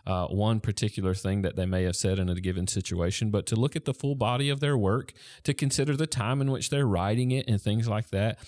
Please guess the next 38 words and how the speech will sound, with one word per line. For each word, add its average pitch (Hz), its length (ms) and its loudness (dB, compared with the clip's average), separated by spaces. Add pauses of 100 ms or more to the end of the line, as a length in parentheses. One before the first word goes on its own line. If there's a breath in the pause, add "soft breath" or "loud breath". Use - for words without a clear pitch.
(260 loud breath)
and 127 140 2
what 131 160 2
they're 139 240 0
up 143 160 -2
against 123 340 0
in 120 100 2
their 95 140 2
particular - 540 -4
day. 98 380 -4 (260 loud breath)
And 120 100 0
so - 120 2
I 165 140 0
would 254 120 -2
just 165 160 0
simply 135 300 2
encourage 139 580 -2 (120)
people, 120 420 -2 (240 loud breath)
uh, 113 220 0
to, - 160 0
to - 180 0
look 139 240 2
back, - 300 -4
to 104 140 2
read 110 520 0
more 117 180 2
broadly, 117 580 0 (360 loud breath)
uh, 101 240 0
before 113 400 2
you 110 260 2
run 110 240 2
into 110 380 2
some 104 200 0
sort 98 200 0
of 92 100 -4
caricature 107 560 0 (220 loud breath)
that 139 100 0
just 165 240 0
fits, - 460 0